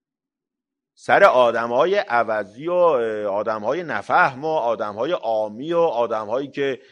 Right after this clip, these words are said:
فرض کنید که ساده و فلان رو می‌تونه انسان کلاه بگذاره، ولی دیگه برادرشه که دیگه نمی‌تونه سرشو کلاه بذاره. یا دیگه علی کشت. اون گفتش که دیگه مسئله همینه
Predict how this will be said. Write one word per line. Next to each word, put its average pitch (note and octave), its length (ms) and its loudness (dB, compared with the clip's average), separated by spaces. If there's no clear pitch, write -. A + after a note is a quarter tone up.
فرض B2+ 280 2
کنید A#2 260 -12
که A#2 80 -16
ساده A2+ 400 -2
و G#2+ 120 -6
فلان A#2+ 300 -6
رو G3+ 60 -12
می‌تونه G#3+ 280 -8
انسان D3 240 -6
کلاه A#2 400 -4
بگذاره، F#2+ 560 -12
ولی A#2+ 180 -6
دیگه C#3 120 -4
برادرشه A#2 720 0
که D3 80 -10
دیگه B2+ 140 -10
نمی‌تونه F3+ 280 -10
سرشو D3 260 -6
کلاه A#2+ 320 -4
بذاره. G2 560 -10
یا A2 100 -8
دیگه C3 180 -4
علی C#3 280 -2
کشت. A#2 440 -10
اون F#3 180 -16
گفتش G3 420 -2
که F3 80 -8
دیگه C#3 200 -6
مسئله C3 520 -2
همینه G3 760 -6